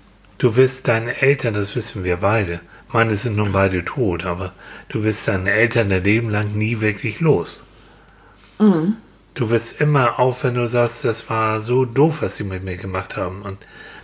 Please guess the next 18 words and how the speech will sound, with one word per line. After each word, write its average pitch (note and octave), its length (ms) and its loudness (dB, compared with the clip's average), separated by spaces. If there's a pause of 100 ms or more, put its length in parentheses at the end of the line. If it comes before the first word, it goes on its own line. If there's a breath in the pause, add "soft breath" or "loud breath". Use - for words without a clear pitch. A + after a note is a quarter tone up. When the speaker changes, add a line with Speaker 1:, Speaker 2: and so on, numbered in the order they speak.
(260 loud breath)
Speaker 1:
anderes A2+ 440 2
Beispiel, G#2+ 360 0
also G2 180 0
neben G2+ 260 -2
unserer G2+ 480 0
Bindung G#2 380 -2
ist - 260 -4 (480 loud breath)
Eltern, B2 360 2
die A2+ 120 -4
sich G#2+ 220 -4
ständig B2 520 -2 (100)
einmischen B2+ 580 0
in G#2+ 60 -8
das G#2 220 -4
Leben G2+ 220 -2
der F#2+ 120 -4
Kinder. - 360 -10 (100)
Speaker 2:
Mhm. F#3 320 -2